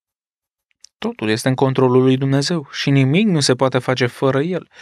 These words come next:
Nimeni nu poate interveni în viețile noastre fără permisiunea lui. Cineva spunea foarte frumos că acest verset pe care tocmai l-am citat din Epistola către Romani, capitolul opt,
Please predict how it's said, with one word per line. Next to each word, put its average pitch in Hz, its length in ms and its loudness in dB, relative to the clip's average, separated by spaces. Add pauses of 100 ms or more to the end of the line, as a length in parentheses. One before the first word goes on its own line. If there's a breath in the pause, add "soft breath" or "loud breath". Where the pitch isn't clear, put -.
(260 loud breath)
Nimeni 202 280 4
nu 156 80 4
poate 160 240 2
interveni 147 640 2
în 156 80 2
viețile 120 340 0
noastre 127 440 -4 (160)
fără 131 300 -2
permisiunea 123 640 0
lui. 143 240 -14 (1600 loud breath)
Cineva 160 440 0
spunea 143 500 2 (180 loud breath)
foarte 135 400 -2
frumos 117 500 0 (240 loud breath)
că - 100 -6
acest 151 300 0
verset 139 380 2
pe 117 100 -8
care - 220 -4
tocmai 117 320 -2
l-am 110 160 -2
citat 123 520 -4
din 110 180 -12
Epistola 120 440 -4
către 127 240 -4
Romani, 120 360 0
capitolul 113 460 -4
opt, 120 220 0